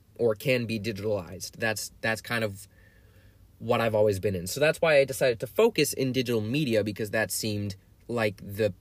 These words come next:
the logical thing to do, right? 'Cause I'm not a huge,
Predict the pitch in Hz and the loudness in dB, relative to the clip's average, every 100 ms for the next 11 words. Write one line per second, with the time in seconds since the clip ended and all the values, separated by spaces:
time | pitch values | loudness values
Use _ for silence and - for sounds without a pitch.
0 | - 107 104 110 110 107 101 107 95 - | -2 -2 0 0 0 -2 -4 -2 -2 -2
1 | 107 98 95 98 90 98 90 90 101 92 | -2 -2 -4 -6 -4 -4 -4 -4 -2 -4
2 | - 101 - 123 139 139 123 - 117 110 | -4 -6 -2 0 2 2 0 -2 -4 -4
3 | 101 - | -8 -14